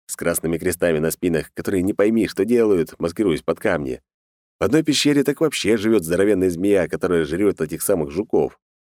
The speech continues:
А метрах в семистах от нас сидят двое убийц, которые думают, что смогут нас убить, когда мы закроем этот разлом, внезапно ударив нам в спину.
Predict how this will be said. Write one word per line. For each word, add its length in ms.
А 100
метрах 320
в 60
семистах 640
от 120
нас 260
сидят 280
двое 240
убийц, 520
которые 260
думают, 300
что 140
смогут 380
нас 180
убить, 320
когда 220
мы 100
закроем 400
этот 240
разлом, 560
внезапно 480
ударив 300
нам 100
в 60
спину. 380